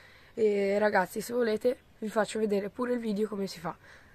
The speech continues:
Lasciate tanti like e iscri-, e scrivetelo nei commenti se volete. E niente, vi dicevo, si possono fare anche fritti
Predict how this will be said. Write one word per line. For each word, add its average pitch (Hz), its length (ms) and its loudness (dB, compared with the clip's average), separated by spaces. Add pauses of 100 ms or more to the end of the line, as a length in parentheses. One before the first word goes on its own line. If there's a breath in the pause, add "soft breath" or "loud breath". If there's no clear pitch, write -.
Lasciate 208 600 -2
tanti 202 320 0
like 226 380 -4
e 214 100 0
iscri-, 208 340 -4
e 208 80 2
scrivetelo 208 460 -2
nei 185 160 -4
commenti 165 400 -8
se 180 160 -10
volete. 170 380 -8 (680 loud breath)
E 208 280 0
niente, 208 340 -4
vi 214 60 -4
dicevo, 202 380 -2 (200)
si - 160 -18
possono 214 300 -6
fare 214 180 -4
anche 208 200 -4
fritti 269 460 -6